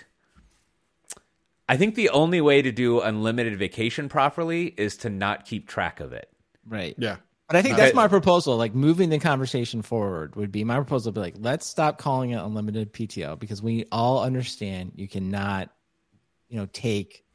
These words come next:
Speaker 2: perpetual vacation.
Speaker 1: Right.
Speaker 2: Why
Speaker 1: Like,
Speaker 2: don't we
Speaker 1: like,
Speaker 2: just
Speaker 1: one,
Speaker 2: call
Speaker 1: one
Speaker 2: it
Speaker 1: of,
Speaker 2: Go
Speaker 1: one,
Speaker 2: ahead.
Speaker 1: one of the best joke Twitter things was, uh,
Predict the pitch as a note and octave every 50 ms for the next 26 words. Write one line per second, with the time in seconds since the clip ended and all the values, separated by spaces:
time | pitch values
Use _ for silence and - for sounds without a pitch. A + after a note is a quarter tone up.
0 | _ _ B2 A2 - A#2 G2+ - - A2 G#2+ F#2+ F2+ F#2+ F2+ - - - - -
1 | - - B2+ B2+ A#2+ A2+ C3 E3 - F3+ E3+ D#3 F#3+ D#3+ F3+ F3 E3+ D#3 D3+ E3+
2 | C#3+ C#3 D3 C3+ - - - _ _ _ _ _ _ _ _ _ _ _ B2 A#2
3 | D#3 E3 C#3 C#3+ D#3 E3 E3+ D#3 D3+ B2 C#3+ C#3+ C#3 - - - B2+ C3 C#3 -
4 | - E3 C#3+ D3 D3 - D#3+ D3+ D#3 D#3 C3 B2+ A#2+ A2+ G#2+ F#2+ A2+ F#2 G#2 G#2
5 | G2 G2